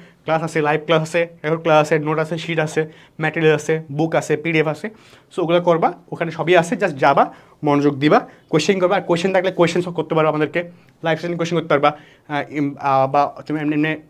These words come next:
কোনো প্রবলেম সলভ, আহ, অ্যারাইজ হলে আমাদের কোয়েশ্চেন করতে পারবে। আমাদের টিম আছে কোয়েশ্চেনগুলো সলভ করে দেওয়ার জন্য, এটা অনেক ভালো। চান্স পাইছে বিভিন্ন ইউনিভার্সিটিতে তোমার টপার মানের জন্য। ওকে, so তারপর হইলো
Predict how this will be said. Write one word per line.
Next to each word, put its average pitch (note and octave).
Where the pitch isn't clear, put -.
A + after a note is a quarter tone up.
কোনো D3+
প্রবলেম D3+
সলভ, D3+
আহ, C3+
অ্যারাইজ D3+
হলে F3+
আমাদের -
কোয়েশ্চেন D3
করতে C3+
পারবে। A#2+
আমাদের C#3+
টিম G#3
আছে C#3
কোয়েশ্চেনগুলো D#3
সলভ D3
করে D3
দেওয়ার C3
জন্য, D3+
এটা D3+
অনেক C3+
ভালো। A2+
চান্স C#3+
পাইছে D#3+
বিভিন্ন G3+
ইউনিভার্সিটিতে D#3+
তোমার D#3
টপার C#3
মানের A2+
জন্য। A2
ওকে, D3+
so D3+
তারপর D#3
হইলো G#3+